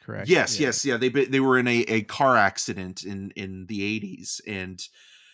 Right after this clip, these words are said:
Speaker 2: you know, not much has changed. And there's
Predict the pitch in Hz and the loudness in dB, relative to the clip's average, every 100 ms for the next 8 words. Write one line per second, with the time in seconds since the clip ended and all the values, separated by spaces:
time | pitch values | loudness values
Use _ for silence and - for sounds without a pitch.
0 | _ _ _ _ _ 120 104 98 127 127 | _ _ _ _ _ -8 -6 -2 0 0
1 | 127 120 - 113 - 175 147 101 - 110 | 0 -2 -2 -6 -4 -2 -2 -4 -6 -6
2 | 110 120 104 - | -2 -2 -2 -10